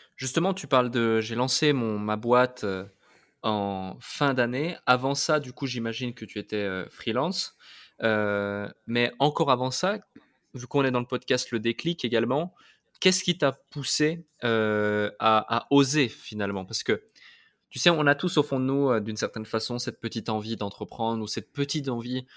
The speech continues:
finalement de ce qu'offre l'entrepreneuriat, c'est-à-dire la liberté, c'est-à-dire pouvoir faire ce qu'on veut, quand on veut, avec qui on veut, euh, aider ses proches, passer de merveilleux moments, euh, voyager, voir du bonheur autour de soi tel que tu l'as évoqué.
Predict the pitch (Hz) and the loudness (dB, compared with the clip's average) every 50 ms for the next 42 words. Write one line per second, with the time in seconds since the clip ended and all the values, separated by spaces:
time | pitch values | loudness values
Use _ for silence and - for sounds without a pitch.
0 | - - _ _ _ - - 120 120 113 113 117 123 127 120 113 - - - - | -20 -20 _ _ _ -16 -6 -2 0 0 2 2 0 -2 -2 0 0 0 0 2
1 | - 170 170 - - - 117 113 107 - 117 110 - - 117 113 117 120 131 131 | 2 0 0 0 -2 -4 -4 -4 -2 -4 -6 -6 -6 -4 -4 -2 -2 -2 0 0
2 | 139 131 117 - - - - 107 101 113 113 113 113 110 104 104 104 101 110 110 | 0 0 0 -2 -4 -4 -2 -2 -2 -2 -4 -4 -2 -2 -4 -2 0 0 0 0
3 | - - - 139 135 - - 107 - 113 104 101 113 120 - _ - 107 107 107 | 0 2 2 2 4 2 0 -4 -4 -6 -4 -4 -4 -6 -6 _ -6 -4 -4 -4
4 | - - 107 98 - - - - 120 117 113 123 131 131 127 127 123 - 110 104 | -2 -2 -4 -4 -4 -6 -6 -6 -6 -6 -4 -2 0 2 2 0 0 -4 -6 -4
5 | - 117 117 117 127 127 120 110 104 104 - - 113 110 113 117 113 123 127 127 | -2 -2 -2 0 2 2 4 4 2 0 -2 -4 -4 -4 -4 -4 -4 -2 0 0
6 | 127 123 - - - - - - - _ - 107 104 101 - 113 110 113 113 - | 0 -2 -4 -10 -20 -20 -20 -20 -14 _ 0 0 2 2 2 0 0 0 0 0
7 | - 123 - - - 127 123 123 - - - 107 - - 113 104 110 107 104 107 | 0 -2 -2 0 2 4 4 4 2 0 -2 -2 -2 -2 -4 -4 -4 -4 -4 -2
8 | 113 110 110 104 107 110 113 123 123 127 123 123 123 - - - - - _ - | -2 -2 -2 -2 0 0 2 2 2 2 2 0 -2 -6 -12 -20 -20 -20 _ -2
9 | 104 101 101 98 95 - - 113 110 117 117 117 113 117 117 113 113 127 135 135 | 0 2 2 0 -2 -6 -12 -12 -4 0 2 2 4 2 2 0 0 2 2 2
10 | 135 127 113 123 117 113 113 120 117 117 123 123 127 127 117 117 113 110 - 107 | 2 2 2 0 0 0 -2 -4 0 2 2 4 4 2 0 0 -2 -4 -6 -6
11 | 104 110 110 - - 135 120 - 113 110 - - 107 - - 113 107 104 101 107 | -4 -4 -4 -2 -2 -2 -2 0 -2 -4 -6 -8 -8 -6 -4 0 0 0 0 0
12 | 110 110 - 147 156 170 165 | -4 -2 0 0 -2 -2 -4